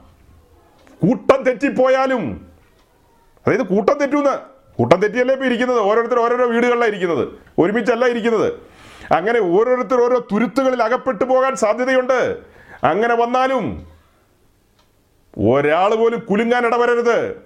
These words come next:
ഒരു വ്യക്തി പോലും കുലുങ്ങാൻ ഇടവരരുത്. അതുകൊണ്ട് ദൈവവചനത്തിന്റെ സത്യങ്ങൾ ജനത്തെ പഠിപ്പിക്കണം,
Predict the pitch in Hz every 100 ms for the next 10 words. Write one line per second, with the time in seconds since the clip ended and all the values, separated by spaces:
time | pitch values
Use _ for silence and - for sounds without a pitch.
0 | _ _ - 131 165 180 208 247 247 240
1 | 226 220 240 247 247 269 254 247 247 175
2 | 92 - - _ _ _ _ _ - -
3 | - 202 240 240 170 214 247 247 247 247
4 | 247 233 214 247 254 254 185 214 240 240
5 | 208 220 254 254 254